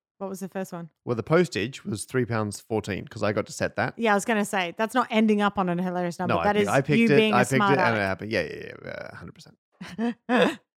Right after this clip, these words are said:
Speaker 2: Uh, the winning bid was sixty-nine pounds.
Speaker 1: Yeah, it was.
Speaker 2: So well done.
Speaker 1: Woo!
Speaker 2: Well done.
Speaker 1: Sixty-nine.
Speaker 2: The card is now in the post on its way to Singapore.
Speaker 1: Ooh.
Speaker 2: Yeah.
Speaker 1: Do you know what I love about that? Is that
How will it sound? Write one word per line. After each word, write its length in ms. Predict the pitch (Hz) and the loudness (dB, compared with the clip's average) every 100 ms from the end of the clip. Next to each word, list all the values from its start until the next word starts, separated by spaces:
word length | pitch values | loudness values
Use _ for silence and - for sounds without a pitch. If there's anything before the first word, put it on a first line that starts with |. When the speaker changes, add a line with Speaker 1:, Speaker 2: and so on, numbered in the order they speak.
| _ _ | _ _
Speaker 2:
Uh, 80 | 185 | -10
the 100 | 156 | -2
winning 240 | 135 139 127 | 0 2 2
bid 140 | 120 | 2
was 120 | 113 | 0
sixty-nine 520 | - 127 - 113 95 | -6 -10 -8 -6 -4
pounds. 340 | 90 87 - - | -6 -10 -12 -6
Speaker 1:
Yeah, 260 | 240 247 269 | 2 4 4
it 40 | 254 | 4
was. 280 | 226 226 | 2 4
Speaker 2:
So 40 | 214 | 4
well 120 | 117 | 4
done. 420 | 117 107 107 110 - _ - | 4 2 2 -4 -10 _ -8
Speaker 1:
Woo! 80 | 311 403 427 440 | -2 2 4 6
Speaker 2:
Well 240 | 160 202 | 6 6
done. 480 | 185 170 165 170 143 _ _ _ - | 4 4 2 0 -4 _ _ _ -10
Speaker 1:
Sixty-nine. 1120 | 302 - - 330 339 339 359 359 349 349 339 | -10 -10 -10 -4 0 0 0 0 0 0 0
Speaker 2:
The 580 | 143 139 131 127 127 123 | 0 0 0 0 0 -2
card 280 | - 160 151 | 0 2 2
is 100 | 131 | 2
now 140 | 147 | 2
in 100 | 180 | 2
the 60 | 202 | 0
post 320 | 196 208 208 | 0 0 0
on 60 | 180 | -8
its 120 | 165 | -6
way 100 | 180 | -4
to 80 | 160 | -4
Singapore. 500 | - 330 - 117 87 _ _ _ _ - | -6 -10 -8 -12 -12 _ _ _ _ -2
Speaker 1:
Ooh. 120 | 269 587 807 466 | 2 2 4 4
Speaker 2:
Yeah. 680 | 254 214 196 185 180 170 170 _ _ _ | 6 6 4 0 -2 -6 -12 _ _ _
Speaker 1:
Do 80 | 302 | 0
you 20 | |
know 100 | 359 | 4
what 140 | 339 269 | 4 2
I 60 | |
love 240 | 294 294 240 | 0 -2 -2
about 260 | 190 - | -6 -6
that? 280 | 180 165 - _ _ _ _ _ | -8 -8 -10 _ _ _ _ _
Is 240 | 208 202 - | -6 -6 -4
that 340 | 208 196 - | -4 -4 -6